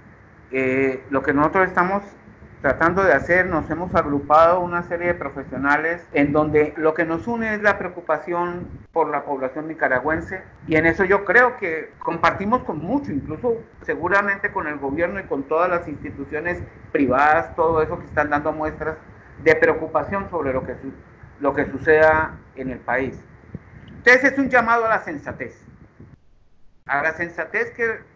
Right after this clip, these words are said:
que quiere, que quiere decir aprender de la experiencia. Ya son tres meses de pandemia. La humanidad ha aprendido, se ha juntado toda y, y, y la comunicación nos ha permitido conocer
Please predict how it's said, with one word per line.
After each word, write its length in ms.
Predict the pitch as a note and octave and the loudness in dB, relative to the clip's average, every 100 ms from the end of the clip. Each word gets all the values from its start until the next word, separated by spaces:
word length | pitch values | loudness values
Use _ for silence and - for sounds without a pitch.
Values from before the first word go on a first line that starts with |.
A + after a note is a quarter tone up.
| - - - | -20 -20 -12
que 200 | D#3 - | -12 -6
quiere, 560 | G#3 G#3+ A3+ G3+ E3+ | -2 0 0 -2 -6
que 140 | - D#3 | -12 -8
quiere 240 | G3 G3+ | -4 -2
decir 400 | F#3+ F3 B3 A3 - - - | -2 -4 -8 -10 -14 -20 -8
aprender 540 | C#3 C#3+ E3 D#3 G3 | -6 -4 -6 -6 -8
de 80 | G#3 | -6
la 80 | G3 | -8
experiencia. 680 | F#3+ - D#3+ G3 G3 - - - - - - - - - - - - | -10 -10 -10 -10 -12 -14 -20 -20 -20 -20 -20 -20 -18 -18 -18 -14 2
Ya 200 | F3+ F3+ | 4 4
son 180 | G#3+ G#3 | -4 -4
tres 240 | G#3 G#3 | -2 -2
meses 400 | G#3 G#3+ G#3+ G#3 | -2 -6 -8 -10
de 80 | - | -8
pandemia. 640 | - D#3 C#3 G#3 G#3 D3 F#2+ - - - | -4 -4 -4 -6 -6 -10 -12 -18 -20 -6
La 200 | F3 D#3+ | 2 4
humanidad 500 | D#3+ E3 E3+ E3+ F3+ | 4 0 -2 0 2
ha 40 | G3+ | 2
aprendido, 840 | G#3 A3 G3 F3+ A#3+ G#3 C3 B2 - - | 0 -4 -6 -8 -6 -6 -8 -10 -18 -4
se 100 | F#3 | -2
ha 60 | |
juntado 500 | E3 A3 G#3+ G3+ G#3+ | -2 -6 -2 -2 -2
toda 520 | G#3+ A3+ A3+ C#3+ G#2+ - - _ _ _ - | -4 -4 -4 -6 -8 -16 -20 _ _ _ -16
y, 100 | F3+ | -12
y, 340 | F3+ F3+ F3+ - | -10 -10 -10 -6
y 100 | D#3+ | 0
la 160 | E3 | 2
comunicación 760 | F3 E3+ D#3+ D#3+ - D3+ E3 F#3 | 0 -4 -6 -8 -4 -4 -2 -8
nos 160 | G#3 G#3+ | -4 -4
ha 100 | G3 | -2
permitido 680 | G#3+ G3+ F3 G3 G3 G2+ G3+ - - - - | -2 -2 -8 -2 -2 -2 -6 -16 -20 -20 -2
conocer 640 | F3+ F3 D#3 G3 G3+ G#3 | 0 2 0 2 2 0